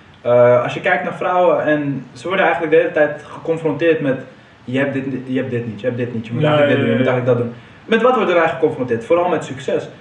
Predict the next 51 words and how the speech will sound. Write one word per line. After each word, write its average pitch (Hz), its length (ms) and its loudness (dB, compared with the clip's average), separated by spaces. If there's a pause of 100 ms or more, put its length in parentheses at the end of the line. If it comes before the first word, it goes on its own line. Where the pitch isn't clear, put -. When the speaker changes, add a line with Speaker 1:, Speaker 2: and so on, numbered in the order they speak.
(140)
Speaker 1:
Wij 139 100 -2
worden 143 200 0
geconfronteerd 147 680 0
met 131 160 -2 (440)
eh, 117 60 -4 (300)
hoe 160 140 0
behaal 147 320 2
jij 165 200 4
je 139 100 4
doelen 120 300 0
en 113 100 0
hoeveel 143 240 -8
geld 170 220 2
heb - 120 -4
je 127 80 -2
op 120 120 -2
je 127 60 -2
rekening 113 400 -4
en 107 60 -10
hoe, 117 160 -6
wa-, 120 300 -2
wat 139 120 -8
voor 117 100 -4
auto 160 280 2
draag 123 240 0
je, 120 120 -8
of, 123 100 -10
eh, 127 80 0 (240)
heb 120 140 -6
je 120 80 0
en 117 140 0
wat 123 140 -2
voor - 80 -12
kleren 156 260 4
draag 110 260 -4
je. 110 60 -12 (840)
Maar 147 260 4 (100)
wij 165 140 4
hoeven 214 260 2
nooit 226 240 6
echt 127 180 2
te 139 120 -6
dealen 151 320 4
met, 143 340 0
"Hey 156 200 4
man, 123 300 0 (760)
je, 147 240 -2
je 139 80 -4
bent 143 200 2 (160)
best 151 160 2
wel 127 320 2